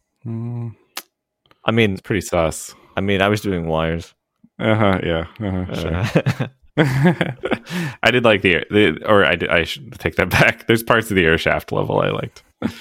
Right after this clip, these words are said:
Speaker 2: Yeah, and, like, that's something that's, again, for the time was pretty early, was not
Speaker 1: Mm-hmm.
Speaker 2: seen as much. So it was very cool.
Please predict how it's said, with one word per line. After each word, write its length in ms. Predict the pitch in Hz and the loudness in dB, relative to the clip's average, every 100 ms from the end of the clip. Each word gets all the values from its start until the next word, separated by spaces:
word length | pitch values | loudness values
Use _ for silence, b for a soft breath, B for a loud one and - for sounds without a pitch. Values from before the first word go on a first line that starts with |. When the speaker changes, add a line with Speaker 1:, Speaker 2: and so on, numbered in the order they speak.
| B B B B - | B B B B -4
Speaker 2:
Yeah, 200 | 147 95 | 2 2
and, 100 | 107 | 2
like, 240 | 107 - - | -2 -4 -4
that's 160 | 117 | -4
something 180 | 151 135 | -2 -2
that's, 380 | 117 92 - - _ _ - | 0 -2 -6 -16 _ _ -6
again, 340 | 107 104 98 | -2 2 2
for 100 | 85 107 | 2 0
the 80 | |
time 260 | 92 - 98 | 0 -2 -2
was 120 | 92 | -2
pretty 280 | - 110 98 | -6 -4 0
early, 500 | 87 90 101 98 101 _ _ | 2 2 2 0 -2 _ _
was 260 | - 98 90 | -8 -4 -2
not 220 | 90 92 | 0 -2
Speaker 1:
Mm-hmm. 80 | 90 | -2
Speaker 2:
seen 240 | 90 90 | -4 -2
as 100 | 92 95 | -2 -2
much. 420 | 98 98 - - _ _ _ _ | -2 -4 -8 -18 _ _ _ _
So 220 | - 101 | -6 -2
it 80 | 104 | 0
was 180 | 95 87 | 0 0
very 260 | 92 90 85 | 0 0 -2
cool. 500 | - 107 101 107 | -4 -2 0 -4